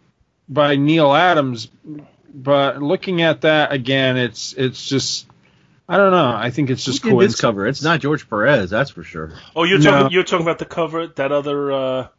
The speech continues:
Speaker 3: it was like a
Speaker 1: With the
Speaker 3: price
Speaker 1: Hulk
Speaker 3: guide cover or something, right?
Speaker 1: With the Hulk leaping in.
Speaker 3: Yeah, I, I remember we looked, we did talk about that once before. You pointed that out to me, and,
Speaker 1: Yeah.
Speaker 3: and I agreed with you. Uh,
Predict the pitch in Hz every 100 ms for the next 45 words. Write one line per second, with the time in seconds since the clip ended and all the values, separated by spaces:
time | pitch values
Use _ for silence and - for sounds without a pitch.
0 | _ _ _ _ 135 131 123 127 160 156
1 | - 156 104 - 104 101 - 98 92 95
2 | 98 131 151 - _ _ _ - 165 147
3 | 143 156 156 160 165 160 160 165 156 160
4 | 165 180 175 170 - _ _ _ _ _
5 | _ _ _ _ 123 123 135 165 135 139
6 | 156 175 165 160 185 - 151 156 175 151
7 | 120 107 107 107 98 98 - - 104 101
8 | - 107 98 101 98 95 92 92 - 98
9 | 92 127 156 151 139 123 120 110 110 120
10 | 156 95 95 - 87 _ - - _ _
11 | _ 95 95